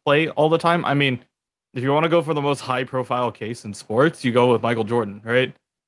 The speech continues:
Um, when he, he left for, like, a year, right? And then he came back, and they were like, "Oh, okay, he, he's here." Uh, and then he left to go play baseball. That didn't happen.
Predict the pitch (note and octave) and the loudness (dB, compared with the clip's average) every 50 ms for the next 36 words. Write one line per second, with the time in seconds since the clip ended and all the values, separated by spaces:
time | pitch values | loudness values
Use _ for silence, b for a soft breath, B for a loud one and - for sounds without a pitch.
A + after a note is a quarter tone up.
0 | _ _ _ _ - B2+ B2 A#2+ A2+ A2 G#2 G2+ - _ _ _ _ _ _ G#2 | _ _ _ _ -2 0 0 0 0 -2 -4 -8 -12 _ _ _ _ _ _ -14
1 | A2+ B2+ D3+ C#3 C3 B2+ - - _ _ - C#3+ C#3 A2+ B2 C#3+ C3 C3 C#3+ D3 | -10 -6 -6 -6 -6 -6 -10 -12 _ _ -6 -6 -4 -2 0 2 2 4 2 0
2 | - - D3 C#3+ C#3 C#3 C3+ B2 C3 A#2 A#2 B2+ C3 B2 A#2+ A#2 A2 - _ _ | 0 0 0 2 2 2 2 0 -2 -2 0 2 2 4 2 2 -2 -6 _ _
3 | _ _ _ _ _ _ _ - A#2 A#2+ B2 C3 B2 _ _ _ _ _ B2+ C3 | _ _ _ _ _ _ _ -6 -4 -4 -4 -4 -6 _ _ _ _ _ -6 -4
4 | B2+ B2+ B2+ B2+ B2+ A#2+ A2 A2 B2 B2 - C#3 C#3 C3+ A#2+ C3 B2+ B2 A#2 - | -2 -2 -2 -2 -2 -4 -6 -8 -12 -8 -4 -4 -4 -2 -2 -2 -2 -2 -4 -6
5 | - _ _ _ _ _ _ _ _ _ C3 C3 B2+ B2 B2 A#2+ A#2+ A#2 A#2 A#2 | -10 _ _ _ _ _ _ _ _ _ -6 -4 -2 -2 -2 -4 -6 -8 -10 -14
6 | - _ _ _ _ _ _ _ _ B2 C3+ C3+ C#3 C3 C3 C3 C#3 D3+ - G#3 | -16 _ _ _ _ _ _ _ _ -10 -2 0 4 4 4 4 4 4 4 2
7 | E3+ C#3+ C3+ - C#3+ C3+ C3 B2+ B2+ C#3 C#3 G#2 B2+ B2+ C3 A#2+ - D3 C#3+ C3 | 2 2 0 0 0 2 2 0 0 -2 -2 -2 -4 -6 -6 -6 -4 -2 -2 0
8 | B2 A#2 A2+ _ _ _ _ _ _ _ _ _ A2+ A#2 A#2 A2+ A2+ A2 - _ | -2 -2 -4 _ _ _ _ _ _ _ _ _ -4 -2 -2 -2 -2 -4 -6 _
9 | _ _ - C#3 C#3+ D#3+ D3+ D3 C#3+ D3+ F3 E3+ D#3+ - _ _ _ _ _ - | _ _ -4 -2 0 0 0 2 2 2 0 0 -2 -6 _ _ _ _ _ -6
10 | B2+ C3 C#3+ C3+ D3 C#3 B2 C3 D#3+ D#3+ B2 B2+ C3+ C3 B2+ A#2 _ _ _ C#3 | -2 -2 0 2 0 0 0 -2 -4 -4 -4 -2 -2 -2 -2 -6 _ _ _ -4
11 | D#3 D3 D#3 C#3 C3 C3 C3 C3 C3+ C#3 C#3 B2 | -2 -2 -2 -4 -2 -4 -4 -4 -6 -8 -10 -12